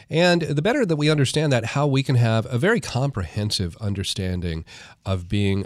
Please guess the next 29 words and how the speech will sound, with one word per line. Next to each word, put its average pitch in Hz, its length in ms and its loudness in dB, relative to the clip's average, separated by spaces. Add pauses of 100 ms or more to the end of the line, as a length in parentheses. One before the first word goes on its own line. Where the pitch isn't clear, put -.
a 98 60 -4
pro-life 98 1300 -4 (180)
person, 107 380 -2
a 90 60 -2
pro-life 87 380 -4
community, 98 520 -2 (280)
people 101 240 -2
who 104 120 0
support - 400 -4
life, 92 280 -2 (400)
uh, 85 340 -4 (100)
in 117 160 2
all 107 260 0
of 107 100 0
its 90 160 -4
stages. 78 600 -8 (280)
And 95 640 0
going 101 240 0
back 107 200 2
to - 80 -4
that 107 140 -2
word 113 200 -2
that - 120 -12
Father 92 380 -2
Matthew 98 360 -2
just 90 260 -8
used 107 260 -4
there, 76 160 -10
mercy, 80 560 -6